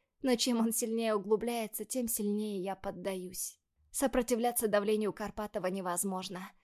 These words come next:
Он действует так, как считает правильным, так, как будет лучше не только для него самого, но и для всей семьи. «Дети!» наигранно возмущённо шикает Елена Степановна.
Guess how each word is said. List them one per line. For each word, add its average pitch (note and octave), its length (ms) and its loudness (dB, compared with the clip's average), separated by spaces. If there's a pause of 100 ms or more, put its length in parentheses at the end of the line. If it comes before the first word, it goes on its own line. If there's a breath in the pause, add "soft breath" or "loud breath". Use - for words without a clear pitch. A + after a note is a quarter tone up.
(300)
Он D4 160 4
действует A3 460 6
так, G#3 200 2
как G3 180 -2
считает G3+ 460 -2
правильным, F#3 600 -4 (460)
так, B3 200 2
как A3+ 180 2
будет G#3+ 300 8
лучше A3+ 280 0
не A3 100 4
только A#3+ 340 0
для G3 140 0
него F#3+ 220 2
самого, F#3+ 580 -2 (120)
но A#3 200 0
и A3 60 4
для F#3+ 180 4
всей G#3+ 220 2
семьи. F3+ 540 -6 (540)
«Дети!» A#3 640 8 (640)
наигранно A3 520 8
возмущённо A3 560 2
шикает G3+ 380 0
Елена G#3 340 2
Степановна. G3 760 -4